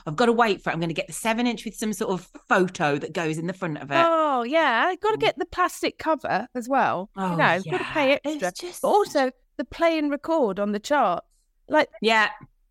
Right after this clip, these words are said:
Speaker 2: you know, you, and you'd sit there the entire time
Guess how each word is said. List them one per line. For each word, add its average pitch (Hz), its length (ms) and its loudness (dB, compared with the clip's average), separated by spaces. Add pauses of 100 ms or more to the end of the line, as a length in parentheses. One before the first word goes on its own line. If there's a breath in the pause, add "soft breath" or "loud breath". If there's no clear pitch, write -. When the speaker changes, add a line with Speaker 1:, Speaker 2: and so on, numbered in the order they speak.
(420)
Speaker 2:
you 339 120 2
know, 214 320 4
you, 294 100 -6 (160)
and 247 240 0
you'd 339 140 0
sit - 280 -2
there 220 220 4
the 208 240 -4
entire 285 460 0
time 214 500 -2